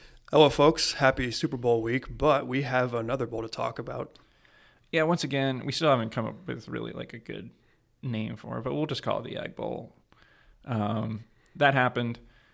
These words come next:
Speaker 2: Um, today is Monday, February fifth. Uh, James and I, we both write for the Daily Journal. Uh, you can see all of our coverage at D journal dot com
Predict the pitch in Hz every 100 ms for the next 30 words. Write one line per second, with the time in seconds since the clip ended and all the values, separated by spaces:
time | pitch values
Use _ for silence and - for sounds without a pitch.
0 | _ - 113 104 104 - - 156 131 127
1 | 117 123 117 120 127 165 117 113 117 -
2 | 135 - - - 165 180 - - _ _
3 | _ _ - 110 104 107 180 147 120 110
4 | 110 120 120 107 - 107 - 110 104 101
5 | 104 104 101 101 131 139 139 135 - 107
6 | 104 107 110 104 101 98 - 107 101 98
7 | - 101 98 - - 104 104 98 95 95
8 | - - 123 117 117 110